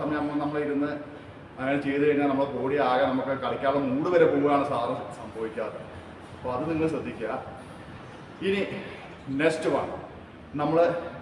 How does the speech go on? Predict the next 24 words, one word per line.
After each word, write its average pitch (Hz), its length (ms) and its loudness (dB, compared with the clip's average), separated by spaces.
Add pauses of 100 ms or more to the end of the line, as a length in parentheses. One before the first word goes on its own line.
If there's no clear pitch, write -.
(180)
ഡംബിൾ 160 320 2
പ്രസ് 170 220 0
ചെയ്യുന്ന 147 220 2 (100)
സമയത്ത് 104 300 -8 (680)
ഇതേ 147 220 4 (160)
സെയിം 160 360 4
പൊസിഷനിൽ 160 420 0
തന്നെ 160 160 0
നമ്മൾ 151 240 0
കയറി 143 320 0
വരണം. - 280 -6 (520)
കയറി 160 280 2
വന്നതിന് 156 300 2
ശേഷം 147 260 -2 (800)
നോർമലി 180 520 4
ഡംബിൾസ് 180 420 2
നേരെ 151 280 4
പിടിക്കുന്നിടത്ത് 143 500 0
നിന്ന് 143 160 -4 (720)
ഒരു 415 200 0
പൊടി 392 300 4
ഒന്ന് - 220 4
ചരിച്ചു - 420 4
കൊടുക്കണം. - 340 -4